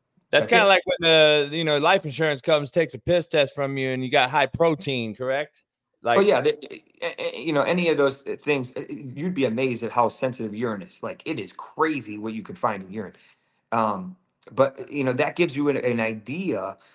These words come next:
Speaker 2: I just did my personal genetic testing. I got it back yesterday. It, it, they could tell you crazy stuff.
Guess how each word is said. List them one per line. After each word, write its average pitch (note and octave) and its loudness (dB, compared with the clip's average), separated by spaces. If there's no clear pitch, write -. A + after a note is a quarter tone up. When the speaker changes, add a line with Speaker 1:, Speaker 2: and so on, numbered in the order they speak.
Speaker 2:
I C3 2
just D3 -6
did C3+ 2
my B2+ 4
personal C3 0
genetic A2 -4
testing. A2+ -4
I A2 -2
got A2+ 0
it G#2 -4
back G2+ -4
yesterday. A2 -4
It, - -20
it, - -8
they E4 2
could D#4+ -2
tell C#3 -4
you C3 -6
crazy - -4
stuff. - -2